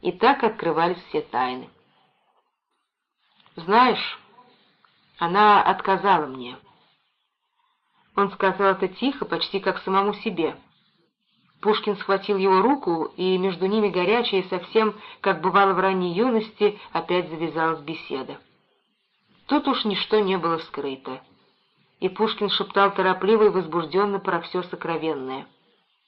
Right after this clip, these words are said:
Тут уже не было ни одной недомолвки. Одесса и Воронцова,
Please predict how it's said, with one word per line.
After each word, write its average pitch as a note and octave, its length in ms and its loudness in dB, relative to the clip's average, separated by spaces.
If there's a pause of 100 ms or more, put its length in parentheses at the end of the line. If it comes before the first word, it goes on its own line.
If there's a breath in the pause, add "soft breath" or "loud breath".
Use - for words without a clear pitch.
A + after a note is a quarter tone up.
(400)
Тут B3 200 0
уже B3 160 2
не B3+ 160 2
было A#3+ 180 2
ни A3+ 100 6
одной A3 260 2
недомолвки. A3+ 840 0 (920)
Одесса A3+ 760 2
и F#3 220 -2
Воронцова, G3 840 2